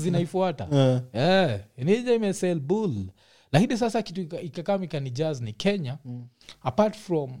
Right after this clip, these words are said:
Speaker 1: uh, nani, apart from Owuor,
Speaker 2: Mm.
Speaker 1: most of the prophets
Speaker 2: Mm.
Speaker 1: wanatoka Central Province.
Speaker 2: Mm.
Speaker 1: Yaani vile Mungu aliamua,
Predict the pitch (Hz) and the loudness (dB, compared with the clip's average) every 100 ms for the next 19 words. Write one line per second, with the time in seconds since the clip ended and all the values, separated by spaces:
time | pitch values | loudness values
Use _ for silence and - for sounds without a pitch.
0 | - 113 113 120 120 123 127 117 95 - | -10 -4 -2 -2 -2 -2 -2 -4 -8 -12
1 | 113 143 147 139 - 120 110 98 95 - | -6 -4 -4 -6 -10 -6 -4 -4 -6 -10
2 | _ - 110 120 131 104 104 _ 110 104 | _ -6 -4 -2 -2 -4 -8 _ -16 -16
3 | 104 - 151 175 180 - - - 120 113 | -20 -18 -4 2 2 0 -10 -12 -10 -4
4 | 110 - 127 - 87 - - - 107 104 | -6 -4 -4 -4 -8 -10 -20 -20 -12 -8
5 | 92 95 92 - 98 98 - - _ - | -8 -6 -6 -4 -6 -6 -10 -12 _ -10
6 | - 110 117 123 127 123 120 196 170 175 | -10 -8 -12 -12 -12 -6 2 4 4 4
7 | 170 185 185 165 135 123 120 | 4 4 2 0 0 0 -2